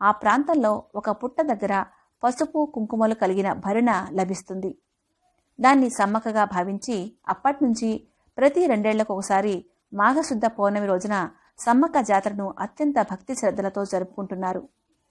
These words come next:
ఈ, ఇక జాతర విశేషాల్లోకెళ్తే, జాతర మొదటి రోజున కన్నెపల్లి నుంచి సారలమ్మను గద్దెకు తీసుకువస్తారు. రెండవ రోజున చిలుకగుట్టలో భరిణ రూపంలో ఉన్న సమ్మెక్కను గద్దెపై ప్రతిష్ఠిస్తారు. దేవతలను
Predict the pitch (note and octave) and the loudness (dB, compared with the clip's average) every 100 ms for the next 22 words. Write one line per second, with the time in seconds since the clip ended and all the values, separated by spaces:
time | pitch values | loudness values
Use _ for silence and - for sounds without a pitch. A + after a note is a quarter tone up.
0 | _ C#4+ C#4+ - - - - A3 G3 - | _ 2 2 2 -8 -12 2 2 2 0
1 | B3 C4+ F4+ C#4 B3+ A#3 A3 G#3+ G3 F#3+ | 4 4 2 -2 -2 -2 -2 -2 -4 -6
2 | G#3+ F3+ - _ _ G3 B3+ D#4 G4+ F4 | -6 -6 -12 _ _ 4 6 6 2 0
3 | A#3 A#3+ A#3 G#3+ A3+ G#3 - - A#3 C#4 | 0 -2 -4 -2 -2 -4 -6 -4 0 2
4 | E4 C#4+ B3 A3+ A3+ A#3 A3+ - - G#3+ | 2 2 2 -2 -2 -4 -6 -10 2 2
5 | B3 A#3+ G#3+ F#3+ G3+ - A#3+ A3+ A3 G#3 | 4 0 0 -4 -6 -2 0 0 -2 -4
6 | F#3+ - F#3+ F3+ F#3 E3+ F3+ _ _ _ | -6 -6 -8 -6 -2 -2 -4 _ _ _
7 | _ _ - B3+ E4 G4+ F4+ C4 A#3+ A3 | _ _ 2 4 6 4 4 2 0 -2
8 | - _ - C#4 D4 D4+ B3 A3+ A3 G#3+ | -2 _ -6 -4 0 0 0 0 0 -2
9 | - A3 C4 D4+ C4+ B3+ A#3 A3+ G#3 F#3+ | -4 0 2 4 2 0 0 2 2 -2
10 | F#3+ F3+ F3+ F3+ C4 F#4 _ _ _ _ | -4 -4 -4 -2 -4 -4 _ _ _ _
11 | A3+ A3 A#3 B3 E4 A#3 G#3 G3+ G3 - | 2 4 4 2 0 0 -4 -6 -10 -6
12 | F3 F3 - _ _ _ _ _ _ _ | -4 -6 -10 _ _ _ _ _ _ _
13 | _ _ _ _ _ _ _ _ _ _ | _ _ _ _ _ _ _ _ _ _
14 | _ _ _ _ A#3+ B3+ E4 F#4+ F#4 C#4+ | _ _ _ _ 4 6 6 2 0 0
15 | G#3+ G3 | -2 -4